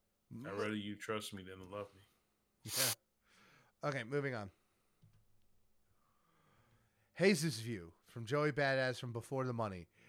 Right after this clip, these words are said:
Speaker 1: A lot more of a discombobulated Joey Badass song, but I love it nonetheless because Before the Money is actually where I learned about him.
Speaker 2: Fair enough.
Speaker 1: Yeah, I thought it
Speaker 2: I,
Speaker 1: was
Speaker 2: I did not know the song.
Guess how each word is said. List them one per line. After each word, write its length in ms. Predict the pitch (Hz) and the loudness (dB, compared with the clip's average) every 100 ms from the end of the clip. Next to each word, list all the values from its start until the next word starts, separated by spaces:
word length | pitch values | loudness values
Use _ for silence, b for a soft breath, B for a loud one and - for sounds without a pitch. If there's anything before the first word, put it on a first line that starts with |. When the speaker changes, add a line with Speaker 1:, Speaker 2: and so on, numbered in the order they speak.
| b b b b b _ _ 143 | b b b b b _ _ 0
Speaker 1:
A 80 | |
lot 340 | 147 170 202 - | 6 8 8 6
more 400 | 170 165 160 160 | 2 4 4 4
of 200 | 147 135 | 2 2
a 560 | 139 131 131 127 127 110 135 110 - _ _ _ - | 2 4 2 0 -2 -4 -8 -12 -18 _ _ _ -2
discombobulated 920 | 147 - 151 127 127 139 139 139 131 | -2 0 0 0 0 0 -2 -2 0
Joey 240 | 143 143 | 0 2
Badass 360 | 143 143 147 147 | 2 2 2 2
song, 380 | 156 151 156 - - | 4 4 4 0 0
but 200 | 110 - - | -2 -2 6
I 140 | 151 | 8
love 200 | 156 143 | 8 6
it 80 | 135 | 4
nonetheless 500 | 127 127 123 120 127 | 0 0 2 2 0
because 320 | - 123 113 | -4 -4 -4
Before 320 | 107 107 131 147 | -6 -8 -2 0
the 80 | |
Money 260 | 131 123 123 | 2 2 2
is 160 | 110 95 | 0 -2
actually 340 | 104 107 110 | -2 -2 -2
where 160 | 104 95 | -2 -2
I 60 | |
learned 260 | 90 87 87 | -4 -8 -12
about 200 | 80 80 | -14 -14
him. 80 | 67 - _ _ _ _ _ _ _ _ _ _ _ | -18 -20 _ _ _ _ _ _ _ _ _ _ _
Speaker 2:
Fair 240 | 110 98 | -2 0
enough. 220 | 90 104 - b b b b _ | 0 -6 -10 b b b b _
Speaker 1:
Yeah, 300 | 107 104 104 92 | -4 -2 -2 -2
I 120 | 113 | 0
thought 220 | 131 127 | 2 2
it 100 | 95 | 2
Speaker 2:
I, 20 | |
Speaker 1:
was 220 | 123 120 | 4 2
Speaker 2:
I 140 | 98 92 | 0 -4
did 120 | 98 | -8
not 200 | 95 87 | -8 -8
know 80 | 80 | -12
the 140 | - | -12
song. 160 | - - | -12 -12